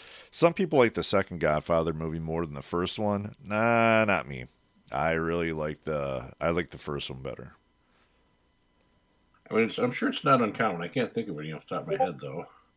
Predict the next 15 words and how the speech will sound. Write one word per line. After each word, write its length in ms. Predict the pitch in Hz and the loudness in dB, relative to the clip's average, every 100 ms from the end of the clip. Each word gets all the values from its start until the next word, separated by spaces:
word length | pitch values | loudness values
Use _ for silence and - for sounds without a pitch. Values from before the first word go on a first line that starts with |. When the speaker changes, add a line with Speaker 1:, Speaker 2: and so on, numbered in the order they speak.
| _ _ 87 | _ _ 0
Speaker 1:
Uh, 380 | 87 82 82 | 2 4 2
Speaker 2:
Or 60 | 80 | 2
these, 220 | 87 117 | 0 0
Speaker 1:
Matri-, 120 | 101 76 | -2 -4
Speaker 2:
I 40 | |
don't 80 | 87 | -8
know. 180 | 62 78 - | -10 -14 -14
Speaker 1:
Matrix 460 | 90 85 78 90 - | -6 -4 -2 -4 -4
movies. 460 | 95 98 110 - - - | -2 -2 -2 -4 -12 -16
Speaker 2:
<laughs> 40 | - - - _ _ _ _ _ _ _ - | -18 -16 -20 _ _ _ _ _ _ _ -6
Oh, 180 | 101 98 | -2 0
yeah, 240 | 87 76 - | 0 -2 -6
all 160 | 90 | -6
those. 460 | 85 85 76 76 - - | -4 -2 -2 -4 -8 -10
Speaker 1:
Yeah, 220 | 67 | -8